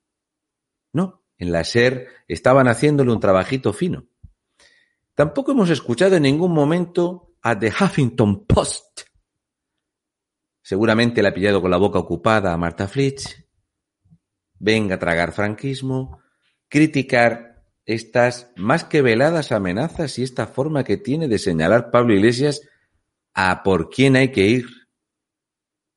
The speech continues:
Tampoco he escuchado a Wyoming quejarse, ni a toda esta patulea de lameculos quejarse.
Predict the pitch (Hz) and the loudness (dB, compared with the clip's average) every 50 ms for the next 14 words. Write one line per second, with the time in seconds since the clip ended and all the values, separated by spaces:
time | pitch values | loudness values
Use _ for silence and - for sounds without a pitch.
0 | _ _ _ _ _ _ _ _ _ _ _ _ _ _ _ _ _ _ _ _ | _ _ _ _ _ _ _ _ _ _ _ _ _ _ _ _ _ _ _ _
1 | _ _ _ _ _ _ _ - 71 69 67 - 95 104 104 104 127 147 156 160 | _ _ _ _ _ _ _ -16 -14 -14 -8 -4 -4 -4 -2 0 0 0 2 0
2 | 165 - - - _ _ _ _ _ _ _ _ _ _ - 92 98 120 131 127 | -2 -6 -14 -20 _ _ _ _ _ _ _ _ _ _ -6 -2 0 0 0 0
3 | - 117 104 113 - 135 156 170 180 180 180 180 - - - _ _ _ _ _ | -4 -6 -4 0 2 2 2 2 0 -2 -2 -4 -10 -16 -20 _ _ _ _ _
4 | _ _ - 78 80 73 73 73 71 67 69 67 71 73 90 117 139 156 165 175 | _ _ -18 -16 -14 -12 -10 -10 -10 -10 -10 -10 -6 -2 2 2 4 4 4 2
5 | 180 175 180 175 175 175 170 - _ _ _ _ _ _ _ _ _ _ _ _ | 2 0 0 -4 -6 -8 -14 -18 _ _ _ _ _ _ _ _ _ _ _ _
6 | _ _ _ _ _ _ _ _ _ _ 98 92 - 127 175 165 147 - - - | _ _ _ _ _ _ _ _ _ _ -6 -4 -2 -2 -2 -2 -4 -6 -10 -12
7 | - - _ _ _ _ _ _ _ _ _ _ _ _ _ _ _ _ _ _ | -16 -20 _ _ _ _ _ _ _ _ _ _ _ _ _ _ _ _ _ _
8 | _ _ - - _ - - 120 127 131 131 127 - 196 208 208 202 196 190 190 | _ _ -20 -20 _ -14 -6 -2 0 0 0 0 2 4 4 6 6 4 4 2
9 | - 190 170 170 - - 131 123 127 - 120 113 110 120 143 160 170 170 165 156 | 0 -2 -2 0 0 0 0 0 0 -2 0 0 2 2 2 2 2 2 2 2
10 | 143 123 113 107 101 101 95 92 - - 139 151 160 160 160 156 160 160 160 160 | 2 2 2 2 0 0 -4 -4 -4 -2 -2 0 0 0 0 -2 -2 -4 -4 -6
11 | 160 165 - - _ _ _ _ _ _ _ _ _ _ _ _ 107 107 - 156 | -8 -12 -18 -20 _ _ _ _ _ _ _ _ _ _ _ _ -10 -8 -8 -10
12 | 151 - - - - - _ | -10 -12 -16 -18 -20 -20 _